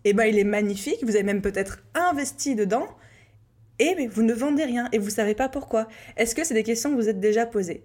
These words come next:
Parce que moi, oui. Et en fait, quand on fait un peu de recherche, on se rend vite compte qu'avoir un beau site internet ou payer, euh,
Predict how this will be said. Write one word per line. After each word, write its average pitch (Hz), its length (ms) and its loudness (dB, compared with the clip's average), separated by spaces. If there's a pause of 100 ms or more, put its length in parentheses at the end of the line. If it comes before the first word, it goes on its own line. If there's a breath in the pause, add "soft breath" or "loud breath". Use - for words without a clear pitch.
Parce 208 160 2
que 294 100 0
moi, 262 280 4
oui. 190 420 -8 (680 soft breath)
Et 240 120 4
en 240 60 2
fait, 240 280 0
quand 233 140 0
on 226 60 2
fait 262 120 -2
un 294 60 0
peu 269 140 -2
de 226 60 2
recherche, 214 640 -2
on 202 80 -4
se 202 160 0
rend 202 260 0
vite 208 260 -2
compte 294 240 -2
qu'avoir 214 280 -2
un 190 80 -2
beau 185 180 -2
site 247 240 -4
internet 208 520 -2
ou 208 60 -2
payer, 208 460 2
euh, 175 60 0